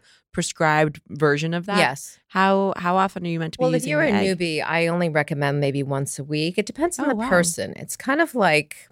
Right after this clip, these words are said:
Speaker 2: you know, a yoga or acupuncture, you know, or a yoga poses. Like, some things you do probably more often than others, depending on the person and what you're working on. Um, yeah, or, s-, you know, two times or on full, on,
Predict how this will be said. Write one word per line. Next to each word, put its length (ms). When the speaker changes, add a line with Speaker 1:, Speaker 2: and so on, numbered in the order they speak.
Speaker 2:
you 160
know, 240
a 60
yoga 460
or 200
acupuncture, 840
you 80
know, 140
or 100
a 80
yoga 320
poses. 540
Like, 180
some 240
things 380
you 80
do 300
probably 360
more 340
often 460
than 160
others, 300
depending 320
on 80
the 60
person 380
and 80
what 120
you're 100
working 340
on. 220
Um, 580
yeah, 220
or, 80
s-, 300
you 120
know, 180
two 220
times 580
or 320
on 160
full, 400
on, 420